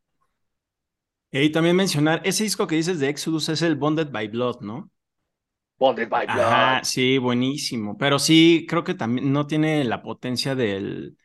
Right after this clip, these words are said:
Speaker 1: Kill 'Em All, güey. La verdad, sí. Y creo que, no sé, me hubiera gustado también saber a qué hubiera sonado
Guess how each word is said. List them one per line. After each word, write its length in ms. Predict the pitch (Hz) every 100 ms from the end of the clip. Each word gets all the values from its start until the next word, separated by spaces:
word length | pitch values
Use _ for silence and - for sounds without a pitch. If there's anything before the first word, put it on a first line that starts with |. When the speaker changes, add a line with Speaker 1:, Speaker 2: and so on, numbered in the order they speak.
| _ _ _ -
Speaker 1:
Kill 200 | 131 135
'Em 200 | 127 120
All, 360 | 120 127 127
güey. 220 | 110 101 101
La 160 | 117
verdad, 240 | 123 139 139
sí. 240 | 147 147 - - -
Y 260 | 127 143
creo 260 | 143 165 170
que, 500 | 185 180 170 156 139
no 160 | 147 180
sé, 340 | 180 190 196 196
me 100 | 165
hubiera 220 | 202 240
gustado 420 | 160 - 185 208
también 340 | 135 120 135
saber 340 | 147 156 156 -
a 140 | - 113
qué 120 | 147
hubiera 220 | 147 156
sonado 960 | 147 113 113 123 127 127 127 120 113